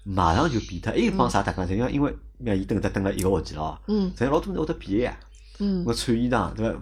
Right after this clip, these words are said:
Speaker 1: 最，最少无非阿拉就看人家穿衣裳，就帮阿拉穿衣裳勿大一样伐？但是人，人家等辣上海，辰光长了嘛，咾么伊拉爷娘或者屋里向人，还会得帮伊买新衣裳、
Speaker 2: 对，对。
Speaker 1: 新鞋子，对伐？新个书包，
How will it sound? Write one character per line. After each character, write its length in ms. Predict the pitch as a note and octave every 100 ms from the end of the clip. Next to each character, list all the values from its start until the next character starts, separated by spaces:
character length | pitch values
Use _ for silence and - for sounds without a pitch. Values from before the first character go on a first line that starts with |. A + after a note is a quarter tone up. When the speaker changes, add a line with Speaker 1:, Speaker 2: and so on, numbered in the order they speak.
| -
Speaker 1:
最， 220 | D#3+ D#3+
最 160 | D#4
少 100 | G#3+
无 100 | D3
非 140 | G2 C3
阿 60 |
拉 40 | C3
就 80 | C3+
看 180 | - A#2
人 80 |
家 80 | A2
穿 280 | A#2 - D3
衣 80 | F#3
裳， 200 | G#3 G2+ - - -
就 140 | - G2+
帮 120 | A#2+
阿 80 | C3+
拉 0 |
穿 220 | - D#3
衣 160 | C3+
裳 160 | D3 A#2+
勿 20 |
大 160 | F2 A2
一 60 |
样 160 | G2+ G2+
伐？ 100 | G2
但 120 | F#2
是 120 | A#2+ D3+
人， 300 | - G2+ G#2
人 220 | F2 E2
家 80 | F#2
等 160 | F#2
辣 60 | F#2
上 120 | E2
海， 200 | D#2+ F2+
辰 180 | F2+ D#2+
光 140 | F#2+
长 180 | G2 D2+
了 60 | E2+
嘛， 160 | F#2 - - - -
咾 20 |
么 80 | F2+
伊 60 | E2+
拉 120 | F#2
爷 100 | G2 D#2+
娘 160 | D#2+ E2+
或 80 | F2
者 100 | F2+
屋 100 | F#2
里 60 |
向 160 | A2 F#2+
人， 140 | D#2 - - -
还 100 | F2
会 80 | G#2
得 80 | E3+
帮 180 | C#3+ F#2
伊 40 |
买 200 | E2 C#2+ - - - - -
新 260 | - G#2 G2
衣 80 | F2+
裳、 160 | E2+ - -
Speaker 2:
对， 220 | E3 E3+
对。 200 | F3 E3+
Speaker 1:
新 160 | - G2
鞋 160 | F2+
子， 300 | F2 F2 E2 - -
对 80 | F2+
伐？ 100 | E2
新 180 | - G#2
个 80 | F#2+
书 160 | -
包， 180 | G2+ E2+